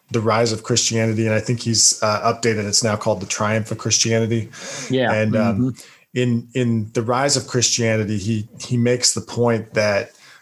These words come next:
Speaker 1: uh, that at the time, uh, the Mormon Church was the fastest growing, uh, religion and, and predicted that it might become the next world religion. And, um, I remember Mormon apologists made a huge deal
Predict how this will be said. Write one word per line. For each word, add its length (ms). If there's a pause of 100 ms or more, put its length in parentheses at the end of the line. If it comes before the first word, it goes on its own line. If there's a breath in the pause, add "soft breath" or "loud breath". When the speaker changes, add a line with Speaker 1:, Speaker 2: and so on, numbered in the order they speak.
(180 loud breath)
Speaker 1:
uh, 340 (260)
that 180
at 120
the 80
time, 840
uh, 180
the 120
Mormon 440
Church 400
was 140
the 100
fastest 880 (200)
growing, 720 (180)
uh, 480 (100)
religion 500
and, 180
and 180
predicted 400
that 80
it 100
might 220
become 300
the 80
next 240
world 300
religion. 460 (360 loud breath)
And, 300
um, 280
I 60
remember 560
Mormon 400
apologists 580
made 220
a 20
huge 560
deal 500